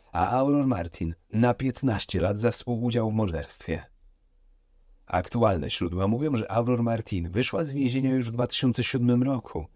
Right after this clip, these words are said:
a Peter Schmidt rok później. Po zwolnieniu natychmiast został deportowany do Niemiec, gdzie podobno warunkiem jego zwolnienia był zakaz kontaktu z Aurore. Wiadomo również, że w dwa tysiące siedemnastym roku odmówiono mu wjazdu do Belgii.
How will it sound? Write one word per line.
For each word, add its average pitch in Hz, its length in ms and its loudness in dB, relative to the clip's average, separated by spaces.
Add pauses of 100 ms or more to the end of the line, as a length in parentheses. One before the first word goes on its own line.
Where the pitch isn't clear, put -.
(340)
a 85 180 0
Peter 90 340 -2
Schmidt 101 320 0
rok 120 220 2
później. 82 560 -6 (760)
Po 107 140 2
zwolnieniu 101 520 2
natychmiast 135 520 -2
został 135 320 -2
deportowany 123 640 0
do 135 140 -4
Niemiec, 117 600 -4 (380)
gdzie 110 200 0
podobno 123 340 2
warunkiem 120 500 0
jego 92 200 0
zwolnienia 123 500 0
był 110 160 -4
zakaz 113 380 -4
kontaktu 123 440 -2
z 117 80 -2
Aurore. 110 480 -2 (840)
Wiadomo 98 340 2
również, 76 360 0
że 85 200 0
w 85 40 -2
dwa 87 200 0
tysiące 98 420 -2
siedemnastym 101 720 -2
roku 85 320 0
odmówiono 113 440 2
mu 135 140 0
wjazdu 120 340 0
do 120 120 -2
Belgii. 80 600 -2